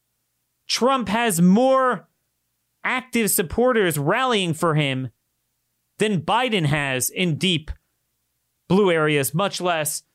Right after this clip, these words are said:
the swing areas, and certainly red areas. But at the same time, the left has more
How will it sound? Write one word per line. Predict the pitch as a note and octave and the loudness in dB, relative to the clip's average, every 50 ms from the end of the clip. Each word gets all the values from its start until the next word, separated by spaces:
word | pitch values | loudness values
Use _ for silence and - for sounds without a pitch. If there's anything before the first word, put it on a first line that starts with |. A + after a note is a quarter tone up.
| _ | _
the | - F3+ | -4 -2
swing | - - G#3 C4 B3+ G#3+ F3+ | -2 0 0 0 0 0 0
areas, | D3 C3+ A#2+ A#2 G#2 C#2+ - - - - - | 0 0 -2 -2 -4 -4 -4 -6 -6 -6 -4
and | C#3 C3+ | -4 -2
certainly | - - A3+ B3+ A3+ E3 D#3 D3 | -2 0 0 0 0 0 -2 0
red | D#3+ A3+ B3+ A3+ | 0 0 0 0
areas. | F#3 C#3+ B2+ A2 A2 - - - - - _ _ _ _ _ _ _ _ _ _ _ _ _ _ _ _ _ _ _ _ _ _ _ _ _ _ _ _ - - _ _ _ - - - | 0 -2 -2 -4 -6 -8 -8 -8 -8 -8 _ _ _ _ _ _ _ _ _ _ _ _ _ _ _ _ _ _ _ _ _ _ _ _ _ _ _ _ -20 -20 _ _ _ -12 -6 -4
But | A#3+ | -2
at | B3 E3 | -2 0
the | A3 A#3 | 0 -2
same | - - - C4 C#4+ D4+ C#4+ A#3+ | 0 0 0 0 2 2 0 0
time, | - G3+ A#3+ C4+ C#4+ A#3+ D#3+ C#3+ C3 C3 C3 C3+ - _ _ _ _ _ _ _ _ _ _ _ _ _ _ _ _ _ _ _ _ _ - | 2 2 2 4 2 2 2 0 -2 -4 -6 -10 -12 _ _ _ _ _ _ _ _ _ _ _ _ _ _ _ _ _ _ _ _ _ -4
the | C#3 G3+ A3+ G#3+ | -2 -2 -2 -2
left | G3+ G3+ G#3+ B3 C4+ C#4+ C4+ - - - | -2 0 0 2 2 2 0 -2 -4 -8
has | F3+ D#3+ G#3 A3 A3 G3 E3 F3 | -8 -6 -4 -4 -4 -4 -2 0
more | F#3 F#3+ G#3+ B3 C4 B3+ B3+ B3+ B3+ A#3+ A#3+ - | 2 2 4 4 4 4 4 2 0 0 -4 -8